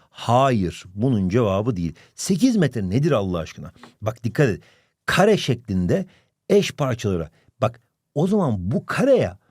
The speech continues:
bu karenin bir kenarını buldun sen. Çünkü kenarların ebob'unu alırsan kenar bulursun kardeşim. E neyin kenarı bu? Bu da bir kenar, bu da bir kenarsa bu bulduğun şey de bir kenardır. E neyin kenarı?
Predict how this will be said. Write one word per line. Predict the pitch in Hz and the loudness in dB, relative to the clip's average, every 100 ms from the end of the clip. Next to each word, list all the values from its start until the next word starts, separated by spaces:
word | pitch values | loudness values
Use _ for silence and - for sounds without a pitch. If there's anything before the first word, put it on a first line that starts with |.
| _ _ | _ _
bu | 156 - | -4 0
karenin | 226 269 226 135 95 | 0 2 2 2 2
bir | 185 262 | 2 2
kenarını | - 165 170 196 196 220 | 0 0 2 2 4 4
buldun | 196 180 139 | 2 2 0
sen. | 117 123 107 | 0 -2 -2
Çünkü | 95 214 196 143 - - _ _ _ _ | -2 0 2 0 -4 -20 _ _ _ _
kenarların | - 139 156 226 262 240 240 294 269 | 0 2 4 2 2 2 2 2 0
ebob'unu | 226 170 185 160 170 | 2 2 2 2 0
alırsan | 165 190 254 - 285 226 | 0 0 -2 0 -2 -2
kenar | - 269 294 427 285 | 0 2 4 2 2
bulursun | 240 170 127 139 | 0 -2 -2 -2
kardeşim. | 147 220 247 156 - - - | 0 0 0 -2 -4 -12 -2
E | 143 | 0
neyin | 233 320 302 | 2 0 0
kenarı | 240 214 160 127 | 0 2 2 0
bu? | 214 226 _ _ - | -2 -6 _ _ -2
Bu | 113 247 | 2 4
da | 262 | 4
bir | 190 | 2
kenar, | 170 160 156 | 0 2 2
bu | 214 | 2
da | 214 | 0
bir | |
kenarsa | 156 147 135 247 233 - _ | 0 0 2 0 -2 -6 _
bu | 160 254 | -2 2
bulduğun | 294 254 294 | 2 2 2
şey | 254 277 277 | 2 0 0
de | 254 | 2
bir | 202 | 2
kenardır. | 151 156 131 107 95 - _ | 2 0 2 0 -2 -6 _
E | 147 | 2
neyin | 185 269 294 | 4 4 2
kenarı? | 254 233 196 | 2 2 0